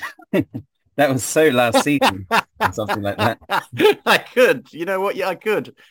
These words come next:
Speaker 2: Next time, next season, I'll do that joke.
Speaker 1: <laughs> Well, that'll, that'll keep everyone listening. Um,
Speaker 2: <laughs>
Speaker 1: all right.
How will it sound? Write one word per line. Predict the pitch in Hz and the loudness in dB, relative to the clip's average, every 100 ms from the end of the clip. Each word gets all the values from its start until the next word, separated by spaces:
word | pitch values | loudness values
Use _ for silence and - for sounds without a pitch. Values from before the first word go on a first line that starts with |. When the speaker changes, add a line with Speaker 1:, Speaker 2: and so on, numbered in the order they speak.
| 151 | -20
Speaker 2:
Next | - 196 - | -6 -6 -6
time, | 110 120 107 120 | -6 -4 -4 -2
next | 180 180 - | -2 -2 -6
season, | 147 117 127 | -6 -4 -6
I'll | 117 | -6
do | 120 110 | -6 -8
that | 110 | -10
joke. | - 104 101 - - _ _ | -10 -10 -10 -14 -20 _ _
Speaker 1:
<laughs> | 156 - 185 - 151 - _ - _ | -6 -2 -4 -4 -8 -10 _ -20 _
Well, | 123 117 101 - | 0 0 0 0
that'll, | 123 117 107 | 0 2 0
that'll | 110 123 107 | 0 0 0
keep | 117 113 | -4 -4
everyone | 107 98 101 101 | -4 -2 -4 -2
listening. | 110 - 95 98 - - 131 - | -4 -6 -8 -10 -14 -20 -20 -6
Um, | 160 120 120 127 - | -2 0 0 -2 -4
Speaker 2:
<laughs> | 135 92 - | -8 -8 -6
Speaker 1:
all | 113 | -2
right. | 117 113 | 0 -2